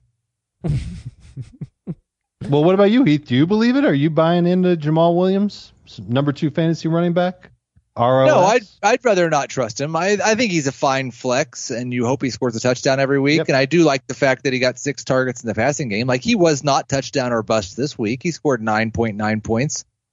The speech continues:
Speaker 3: without his touchdown. That's not terrible. Um, but he's a flex, not a starting running back.
Speaker 1: Okay, believe it or not, Melvin Gordon is back.
Speaker 3: Believe it.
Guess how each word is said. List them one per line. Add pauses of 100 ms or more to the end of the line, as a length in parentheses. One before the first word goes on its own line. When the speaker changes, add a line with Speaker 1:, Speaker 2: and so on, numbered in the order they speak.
(140)
Speaker 3:
without
his
touchdown. (360)
That's
not
terrible. (580)
Um, (120)
but (140)
he's
a
flex,
not
a
starting
running
back. (500)
Speaker 1:
Okay, (120)
believe
it
or
not,
Melvin
Gordon
is
back. (1600)
Speaker 3:
Believe
it.